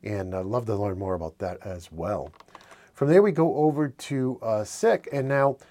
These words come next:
uh, the link, this link here isn't working, but I did want to cover this new product. It's called the PicoScan one hundred.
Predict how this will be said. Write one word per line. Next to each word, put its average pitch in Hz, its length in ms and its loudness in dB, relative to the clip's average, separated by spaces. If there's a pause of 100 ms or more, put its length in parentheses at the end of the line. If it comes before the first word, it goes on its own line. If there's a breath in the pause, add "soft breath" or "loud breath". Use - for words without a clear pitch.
(380 soft breath)
uh, - 60 -12 (540 loud breath)
the 127 140 -4
link, 220 340 -2
this 170 220 -6
link 208 160 -4
here 120 200 -2
isn't 107 200 -6
working, 104 500 -4 (600 soft breath)
but 117 240 6
I 127 80 0
did 175 140 4
want 208 180 0
to 131 40 0
cover 131 240 -2
this 113 220 -2
new 117 100 -2
product. 104 440 0
It's - 160 -10
called 165 240 -2
the 104 80 -4
PicoScan 151 960 -2
one 95 220 -4
hundred. 170 420 0